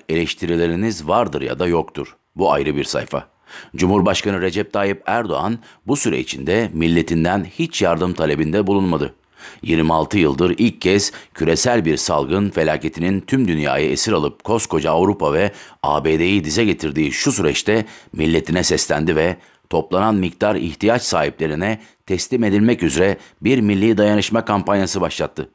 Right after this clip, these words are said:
Kampanyaya karşı muhalif partilerin sözcüleri ve medya organları yoğun bir saldırı başlattı. Argümanları şuydu: "Şimdiye dek ekonomik olarak yanlış adımlar attın ve paraları çarçur ettin.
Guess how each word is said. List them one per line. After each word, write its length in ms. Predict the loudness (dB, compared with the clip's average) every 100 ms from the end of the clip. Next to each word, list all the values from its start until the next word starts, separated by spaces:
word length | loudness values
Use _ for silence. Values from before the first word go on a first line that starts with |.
| _ _ _ _ _
Kampanyaya 640 | 0 2 2 2 2 2
karşı 340 | 2 0 2 0
muhalif 460 | 2 2 2 0
partilerin 500 | -2 -2 -2 -4 -4 -8
sözcüleri 600 | -2 0 0 0 2 4
ve 180 | 2 0
medya 400 | -2 0 2 4
organları 640 | 4 2 -2 0 0 -2
yoğun 440 | -2 2 2 2 2
bir 120 | 0
saldırı 420 | 2 0 2 0
başlattı. 500 | 0 -2 -8 -8 -16 _ _ _ _ -6
Argümanları 600 | -2 0 0 0 -2 -2
şuydu: 320 | -2 -4 -4 -10 _ _ -20 -20 -4
"Şimdiye 360 | 2 6 6
dek 180 | 6 2
ekonomik 460 | -2 0 0 0 0
olarak 340 | 2 0 0
yanlış 380 | 0 2 2 0
adımlar 320 | 0 -2 -2
attın 420 | -4 -6 -2 -2 0
ve 140 | -2
paraları 600 | -2 0 2 2 2 0
çarçur 400 | 0 -2 0 -2
ettin. 360 | -2 -4 -10